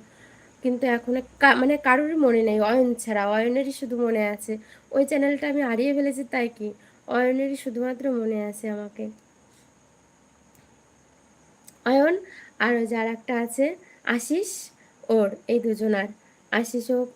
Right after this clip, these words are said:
উম, এই দুদিন আসছে না, কদিন আসছে না লাইভে, কিন্তু আশিসও, আহ, আশিসও লাইভে আসে, কিন্তু অয়ন আমাকে বলেনি শুরুর থেকে এই পর্যন্ত। আমি তো কতদিন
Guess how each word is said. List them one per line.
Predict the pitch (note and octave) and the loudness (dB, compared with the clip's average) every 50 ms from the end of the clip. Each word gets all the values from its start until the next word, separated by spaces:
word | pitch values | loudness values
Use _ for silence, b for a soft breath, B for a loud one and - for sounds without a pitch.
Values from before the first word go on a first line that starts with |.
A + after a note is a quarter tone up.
| _ | _
উম, | - A#3 A#3 A3+ A3+ A3+ | -6 -4 -4 -2 -2 0
এই | A#3+ A#3+ | -2 -2
দুদিন | A3 A#3 B3 A#3+ C4 B3+ | -2 -4 -4 -2 -2 -2
আসছে | A#3+ A#3+ A#3 - - C#4 | -2 -2 -4 -6 -6 -4
না, | C4+ B3+ B3 A#3+ | -4 -2 -2 -2
কদিন | A#3+ B3+ B3 C4 B3+ | -2 -2 -2 -2 -2
আসছে | B3 A#3 A3+ A3 - B3+ | -2 -4 -4 -6 -6 -4
না | B3 | -2
লাইভে, | A#3 A#3 A3 A3 A3+ A3+ A3 | -2 -2 -2 -2 -2 -4 -4
কিন্তু | A3 B3 A#3+ A#3+ B3+ A#3+ | -6 -6 -6 -2 -2 -2
আশিসও, | A3+ A3+ A3 A3 A#3+ A#3+ A3 B3 B3 B3+ B3 B B B B B B B B - | -2 -2 -4 -4 -4 -4 -4 -4 -6 -6 -8 B B B B B B B B -6
আহ, | - A#3 A#3 A#3 A3+ A3+ - - | -2 0 0 0 0 -2 -2 -4
আশিসও | A3 A3 A3 - A3+ G#3+ B3 | -6 -6 -6 -6 -2 2 2
লাইভে | A#3+ A3+ G#3+ G#3+ A3 A3 A3+ A3 | 4 4 4 2 2 2 0 0
আসে, | G#3+ G#3+ G#3 G#3 - A#3+ A#3+ C4+ D4 - _ _ _ _ _ _ _ _ _ _ _ _ _ _ _ _ _ _ _ _ _ _ _ _ _ _ _ _ _ _ _ _ _ _ _ _ _ _ _ _ _ _ _ _ _ _ _ _ _ _ _ _ _ _ _ _ _ _ _ - - _ | 0 0 -2 -4 -4 -4 -4 -4 -4 -8 _ _ _ _ _ _ _ _ _ _ _ _ _ _ _ _ _ _ _ _ _ _ _ _ _ _ _ _ _ _ _ _ _ _ _ _ _ _ _ _ _ _ _ _ _ _ _ _ _ _ _ _ _ _ _ _ _ _ _ -20 -20 _
কিন্তু | _ - C4 C4+ D4+ D4+ | _ -6 -4 0 2 4
অয়ন | C4 B3+ B3+ C4 C#4+ D4+ | 4 4 4 4 2 2
আমাকে | D4+ D4 D#4 D4 E4 | 2 0 -2 -2 -2
বলেনি | C4+ A3+ A3 G#3+ A3 A3 A3 G3+ G3+ G3 G3 - _ _ - - - | 0 0 2 2 2 0 0 -2 -4 -8 -16 -20 _ _ -20 -20 -10
শুরুর | - - A#3+ A#3+ C4 B3 - | -6 -4 -2 -2 -2 -2 -4
থেকে | - C4 B3 C#4+ C4 | -4 -2 0 0 2
এই | B3 B3 A#3+ B3 | 2 2 0 0
পর্যন্ত। | B3 A3 A#3+ B3 B3+ B3+ A#3+ - C#4+ D#4 E4+ B B B B B B | -2 -2 -2 -2 -2 -2 -4 -4 -4 -4 -6 B B B B B B
আমি | - A#3+ B3 A#3+ | -2 -2 0 0
তো | C4 | 0
কতদিন | B3 - B3 A#3+ C4 A#3+ A#3+ B3 | -2 -2 -2 -2 -2 0 0 0